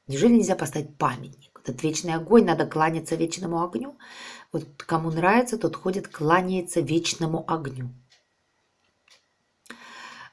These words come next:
Вот я вам скажу, вот это называется пропаганда.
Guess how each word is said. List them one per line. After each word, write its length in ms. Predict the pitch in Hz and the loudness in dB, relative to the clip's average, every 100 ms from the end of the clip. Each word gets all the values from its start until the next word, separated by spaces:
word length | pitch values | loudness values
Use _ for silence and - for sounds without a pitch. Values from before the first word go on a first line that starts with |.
| - | 0
Вот 200 | 180 185 | 2 10
я 160 | 262 | 10
вам 120 | 294 | 10
скажу, 380 | 247 - 196 151 | 2 0 0 2
вот 300 | 139 165 - - | 6 6 6 8
это 360 | 240 285 208 | 10 10 4
называется 640 | 156 139 143 170 220 233 - | 2 2 2 4 4 2 -2
пропаганда. 1000 | - 160 220 - 196 175 156 127 127 - | 0 4 4 6 2 4 0 -2 -8 -14